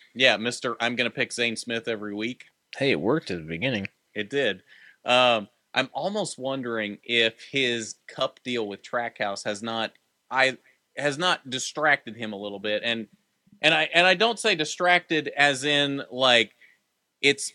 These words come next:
Speaker 1: pulling his attention away and, well, I do kinda say that,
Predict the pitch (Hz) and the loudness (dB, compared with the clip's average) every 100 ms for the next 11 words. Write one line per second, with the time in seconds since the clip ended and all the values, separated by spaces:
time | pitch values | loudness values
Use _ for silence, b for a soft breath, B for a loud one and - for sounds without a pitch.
0 | _ - 196 196 180 170 151 139 - 170 | _ -4 0 2 0 0 0 -2 -2 -2
1 | 160 165 151 139 143 139 139 135 123 123 | -2 -4 -2 2 4 6 6 4 4 4
2 | 123 120 120 117 - _ _ _ _ _ | 6 4 2 -4 -14 _ _ _ _ _
3 | _ _ _ - 151 143 156 - 117 98 | _ _ _ 0 2 4 2 0 -4 -4
4 | 101 90 87 | -8 -8 -12